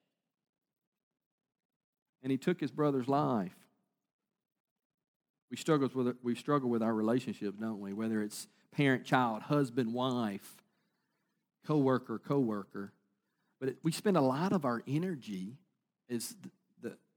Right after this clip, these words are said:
the author of the Song of, of Solomon says, taking care of the foxes in the vineyard. Just taking care of all that little nitpicky junk that affects our relationships. Yeah,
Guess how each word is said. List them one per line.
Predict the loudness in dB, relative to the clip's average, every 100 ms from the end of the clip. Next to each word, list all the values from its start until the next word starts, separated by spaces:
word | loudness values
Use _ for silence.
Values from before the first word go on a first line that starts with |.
| _ _ _ _ _ _ _ _ _ _ _
the | -4
author | -2 -4 -4 -2
of | -2 -2
the | -8 -10 -14 _ _ _
Song | -4 -2 -2
of, | -6 -10 -20
of | -8
Solomon | -2 0 0 -2
says, | -4 -4 -4 -8 _ _ _ _ -4
taking | -4 0
care | 2
of | 2
the | 0
foxes | -4 -6 -6 -8 -6 -4
in | -6
the | -6
vineyard. | -6 -6 -6 -10 -16 _ _ _
Just | -16 -6
taking | -6 -4
care | -4 -4
of | -4
all |
that | -4 -2
little | 0 0 -2 -6
nitpicky | -8 -8 -6 -4 -6
junk | -8 -8 -8 -10 _ _ _ _ _ _ _ _
that | -10
affects | -8 -6 -4 -2
our | -4
relationships. | -2 -4 -6 -10 -12 -12 -18 -20 _ _ _ _ _ _ _ _ _ _ _ _ _ -10
Yeah, | -10